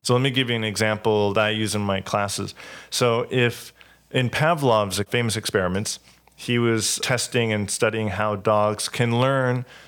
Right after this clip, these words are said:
to make some kind of reflexive response to a cue that predicts food.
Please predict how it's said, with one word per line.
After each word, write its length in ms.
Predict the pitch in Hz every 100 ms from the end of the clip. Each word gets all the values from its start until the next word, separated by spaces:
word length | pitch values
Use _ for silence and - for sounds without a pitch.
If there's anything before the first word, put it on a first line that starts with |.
| _
to 100 | -
make 320 | 120 120 -
some 220 | - 120 113
kind 200 | 117 110
of 180 | 98 -
reflexive 760 | 113 104 - 135 135 - 120 107
response 760 | 110 - - 98 98 104 - - -
to 160 | - 120
a 80 | 117
cue 720 | - - 226 202 117 117 135 - _ _ _ _
that 160 | 117 -
predicts 340 | 110 107 -
food. 340 | - 92 85